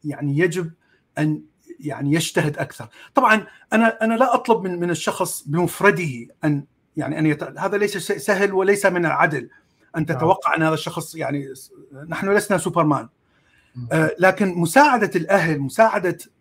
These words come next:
Speaker 1: آه، المجتمع مهمة جدًا وتؤثر بشكل كبير جدًا، جدًا، جدًا،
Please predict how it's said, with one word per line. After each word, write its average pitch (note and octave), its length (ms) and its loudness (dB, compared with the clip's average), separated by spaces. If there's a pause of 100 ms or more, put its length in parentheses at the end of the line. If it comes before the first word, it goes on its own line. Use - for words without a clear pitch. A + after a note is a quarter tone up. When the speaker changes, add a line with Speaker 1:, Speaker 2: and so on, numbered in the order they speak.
Speaker 1:
آه، D3 220 -8
المجتمع D#3 640 -2
مهمة E3 380 2
جدًا C3+ 420 -8
وتؤثر - 720 0
بشكل D#3+ 420 -6
كبير D#3+ 520 -2
جدًا، D#3 420 -10
جدًا، D#3+ 400 -4
جدًا، C#3+ 400 -6